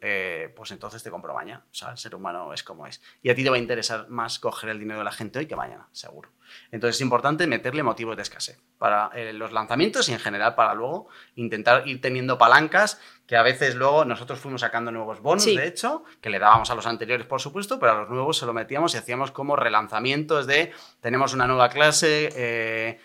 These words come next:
Speaker 1: si la quieres, pues te apuntas ahora y te llevas la nueva clase, las anteriores y tal". Eso lo hicimos bastante bien. Y algo que no hicimos, que se hace y que es feo, es, eh, tratar mejor a los nuevos que a los viejos.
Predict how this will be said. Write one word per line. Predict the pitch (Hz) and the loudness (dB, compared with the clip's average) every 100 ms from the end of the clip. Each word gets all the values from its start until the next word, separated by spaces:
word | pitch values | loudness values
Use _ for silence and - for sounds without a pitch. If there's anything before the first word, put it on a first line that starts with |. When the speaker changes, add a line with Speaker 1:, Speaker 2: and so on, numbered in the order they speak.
| _ | _
Speaker 1:
si | - 123 | -4 4
la | 110 110 | 4 6
quieres, | 135 151 147 | 2 2 2
pues | 113 | -6
te | 104 | -6
apuntas | 101 113 117 120 | -6 -4 -4 0
ahora | 147 | -2
y | |
te | 131 | -2
llevas | 107 104 - 92 | -2 -2 -4 -6
la | 110 | -6
nueva | 110 113 | -2 -2
clase, | 156 180 220 | 4 4 4
las | 139 110 | -4 -8
anteriores | 101 117 190 214 240 - | -8 -2 0 0 -2 -6
y | 190 | -16
tal". | - - _ _ - | -20 -20 _ _ -20
Eso | 113 | -14
lo | 98 | -14
hicimos | - 73 62 76 | -14 -14 -14 -14
bastante | 76 - 82 50 | -20 -20 -20 -20
bien. | 52 _ - _ | -20 _ -20 _
Y | 123 123 123 | -6 -6 6
algo | 135 156 | 8 8
que | 156 | 4
no | 147 | -4
hicimos, | 131 180 127 - | -2 -2 -2 -6
que | 110 | -6
se | 123 | -2
hace | 131 120 | -2 -4
y | 101 | -10
que | 110 | -10
es | - | -2
feo, | 160 196 302 - _ _ _ 123 | 0 0 -2 -14 _ _ _ 2
es, | 135 175 196 - _ _ _ | 6 6 4 -6 _ _ _
eh, | 120 113 113 113 113 110 107 107 101 - _ | -2 0 0 0 -2 -2 -4 -6 -10 -14 _
tratar | 123 113 131 139 | 4 6 8 6
mejor | 147 - 151 143 - | 4 2 0 0 0
a | 139 | -2
los | 139 135 131 135 131 | 0 -2 -2 -4 -4
nuevos | 151 165 185 196 | -2 0 0 -2
que | 120 | -4
a | |
los | 98 92 | -4 -8
viejos. | 107 104 - - - | -10 -12 -12 -16 -18